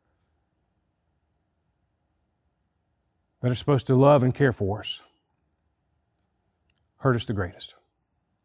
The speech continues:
And I've got my own share of hurts that I've caused over my life.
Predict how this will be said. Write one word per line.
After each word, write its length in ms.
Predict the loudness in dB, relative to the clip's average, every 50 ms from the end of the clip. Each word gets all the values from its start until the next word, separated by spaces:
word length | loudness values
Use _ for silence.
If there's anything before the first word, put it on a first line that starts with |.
| _ _ _ _ _ _ _ _ _ _ _ _ _ _ _ _ _ _ _ _ _ _ _ _ _ _ _ _ _ _ _ _ _ _ _ _ _ _ -6
And 140 | -2 0 0
I've 100 | 2 2
got 160 | 2 2 2
my 80 | 2
own 220 | 2 2 2 2 0
share 440 | 0 0 0 2 2 2 2 0 0
of 140 | -2 -6 -12 -20 -20 _ _ _ _ _ _ _ _ _ _ _ _ _
hurts 260 | -2 0 0 0 0 -2
that 100 | -2 -2
I've 160 | -2 -2 -2
caused 340 | 0 0 2 0 0 -2 -4
over 140 | -4 -4
my 160 | -4 -4 -4 -2
life. 360 | -4 -4 -6 -8 -12 -20